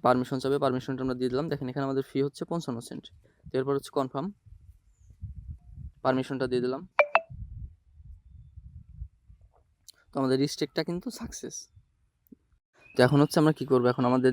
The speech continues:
যে টাস্কটা আমরা ভেরিফাই করতে বলছিল ওরা, আমরা হচ্ছে আমাদের টাস্কটা ভেরিফাই করবো। স্টার্ট কোয়েস্ট, ভেরিফাই। তো দেখেন আমাদের টাস্কটা কিন্তু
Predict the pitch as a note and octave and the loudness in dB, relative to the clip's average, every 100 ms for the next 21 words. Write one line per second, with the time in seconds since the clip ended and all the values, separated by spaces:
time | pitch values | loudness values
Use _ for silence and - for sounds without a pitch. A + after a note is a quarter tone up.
0 | B2+ - B2 - D#3+ D#3+ C3+ C#3 C3 C3+ | 2 2 2 2 2 4 4 4 4 0
1 | - C3 B2+ - A#2+ B2+ C#3 B2+ - C3 | 2 2 2 2 0 0 0 -2 -2 -4
2 | C#3 B2 A#2+ - D3 B2 C3 A2+ - - | 0 0 0 -2 0 2 2 0 -2 -4
3 | - _ _ _ _ _ _ _ _ _ | -14 _ _ _ _ _ _ _ _ _
4 | _ _ _ _ _ _ _ _ _ _ | _ _ _ _ _ _ _ _ _ _
5 | _ _ _ _ _ _ _ _ _ _ | _ _ _ _ _ _ _ _ _ _
6 | - C#3+ - B2+ - C#3 - - - A#2 | -14 -10 -4 -4 0 0 -2 -8 -2 0
7 | C3 C3+ F#3 - - _ _ _ _ _ | 2 0 -4 -10 -20 _ _ _ _ _
8 | _ _ - _ _ _ - A#2+ - D3 | _ _ -20 _ _ _ 0 2 2 0
9 | D#3+ C#3+ - A#2+ - C3 D3+ D#3+ | 2 0 2 2 2 -2 0 -2